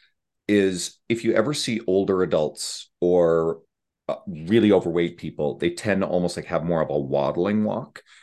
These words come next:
And it's because that they, they aren't as proficient, especially with their body dimensions,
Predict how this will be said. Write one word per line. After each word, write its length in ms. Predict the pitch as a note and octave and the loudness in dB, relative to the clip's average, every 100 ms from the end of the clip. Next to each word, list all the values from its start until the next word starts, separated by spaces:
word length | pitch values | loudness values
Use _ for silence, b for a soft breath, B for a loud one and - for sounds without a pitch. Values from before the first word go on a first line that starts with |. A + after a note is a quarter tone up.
| b b _ - | b b _ 0
And 300 | A2 G#2 G2+ | 4 4 2
it's 120 | A2+ - | 0 -2
because 440 | A2 A#2 G#2 E2+ | -6 0 0 2
that 180 | F#2 F2 | 0 2
they, 300 | F2 E2+ - - | 0 -2 -6 -8
they 200 | F#2 - | -6 -2
aren't 260 | - A#2 - | 0 0 -2
as 220 | F#2+ G2+ - | -2 -2 -4
proficient, 600 | - - A2+ A2+ F2 C#2+ | -10 -2 0 0 -2 -4
especially 360 | - G2 F2+ | -2 -2 -2
with 80 | E2+ | -4
their 100 | E2+ | 0
body 220 | D#2+ F2 | 2 2
dimensions, 500 | E2+ D#2+ D2+ D#2 D2+ | 0 -4 -8 -10 -12